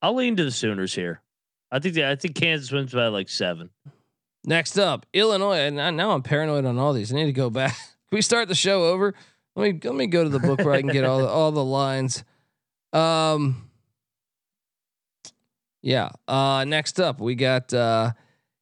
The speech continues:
Speaker 2: Illinois taking on Nebraska in Lincoln.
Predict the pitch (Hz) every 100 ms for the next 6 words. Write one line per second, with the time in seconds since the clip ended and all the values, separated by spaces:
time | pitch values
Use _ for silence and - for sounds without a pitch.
0 | _ _ - 196 269 240 254 175 104 -
1 | 175 175 165 165 160 151 123 107 120 151
2 | 175 - 123 98 120 113 _ _ _ _
3 | _ 147 175 170 147 160 185 151 120 110